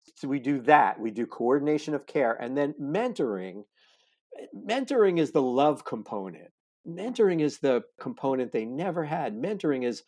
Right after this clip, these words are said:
holding their hand while they're doing their homework, not pushing them around and telling them what to do, but just being there, listening to them.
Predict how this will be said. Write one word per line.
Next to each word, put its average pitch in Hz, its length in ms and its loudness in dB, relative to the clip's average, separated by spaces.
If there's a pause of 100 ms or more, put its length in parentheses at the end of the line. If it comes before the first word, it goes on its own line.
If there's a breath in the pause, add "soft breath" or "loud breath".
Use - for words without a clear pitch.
(240 soft breath)
holding 185 440 4
their 160 140 0
hand 139 380 -4
while 117 180 6
they're 120 140 0
doing 127 340 2
their 123 120 0
homework, 127 500 -2 (280 soft breath)
not 247 300 -2
pushing 208 320 4
them 156 140 4
around 143 340 4
and 131 100 -2
telling 139 300 0
them 123 160 2
what 123 160 2
to 127 80 -2
do, 107 540 0 (280)
but 170 120 -2
just 240 260 -2 (320)
being 208 400 0
there, 107 220 -2 (180 soft breath)
listening 170 680 0
to - 160 -4
them. 87 340 -14